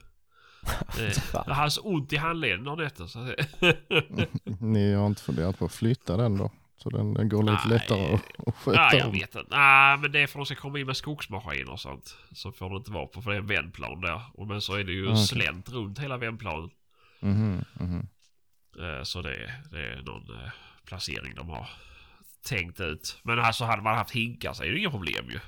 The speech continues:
Speaker 2: Men
Speaker 3: Nej, nej.
Speaker 2: det är ju det här att hålla på och, och jävla flytta det med hundmatskål. Det är inte det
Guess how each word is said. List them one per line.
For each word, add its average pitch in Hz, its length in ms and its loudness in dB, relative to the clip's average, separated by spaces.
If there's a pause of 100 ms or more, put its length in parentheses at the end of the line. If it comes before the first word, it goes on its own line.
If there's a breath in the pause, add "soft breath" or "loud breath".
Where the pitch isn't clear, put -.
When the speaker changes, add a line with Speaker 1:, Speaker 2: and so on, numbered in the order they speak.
Speaker 2:
Men 87 160 -2
Speaker 3:
Nej, 90 80 4
nej. 90 100 2
Speaker 2:
det 110 100 -2
är 82 40 0
ju 82 120 -4
det 123 60 -2
här 113 120 -2 (360)
att 107 60 -6
hålla 95 260 -4
på - 140 -8
och, - 1300 -10
och - 100 -8
jävla 87 380 -4 (1120)
flytta 104 380 -8
det 65 80 -10
med 90 200 -6 (320)
hundmatskål. 98 800 -8
Det 80 100 -6
är 101 60 -6
inte - 200 -12
det - 60 -12